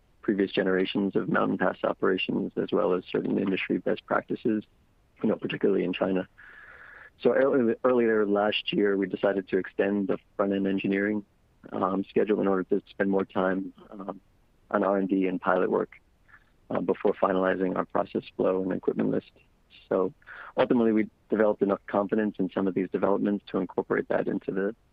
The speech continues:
into, into some design changes in our final process and equipment list. Um, so some of those, some examples of that are, you know, on the roasting and leaching processes, we work to optimize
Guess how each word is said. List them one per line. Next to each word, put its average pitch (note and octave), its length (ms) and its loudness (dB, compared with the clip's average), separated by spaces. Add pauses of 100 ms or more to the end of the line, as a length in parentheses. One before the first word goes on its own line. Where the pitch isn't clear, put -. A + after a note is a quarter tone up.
(140)
into, G2 420 0
into F#2+ 260 0 (120)
some - 180 -2
design F#2+ 380 2
changes - 380 -6 (720)
in A2+ 120 0
our G2 200 0
final F#2 240 0
process F#2 520 -2
and - 100 -2
equipment A2+ 340 -2
list. A2 180 -2 (920)
Um, F2+ 580 -2
so C3+ 140 2
some D3 140 6
of B2+ 60 4
those, A#2 180 2 (240)
some A2+ 140 2
examples G2+ 480 0
of F#2 80 0
that F#2 200 2
are, F2+ 260 2 (560)
you A#2+ 80 0
know, G#2+ 60 4
on G2+ 60 2
the G2+ 80 2
roasting G2+ 340 2
and F#2 100 0
leaching G2 500 0
processes, G2 800 -2
we F#2 280 0
work F#2+ 320 0
to - 120 0
optimize F#2 520 -2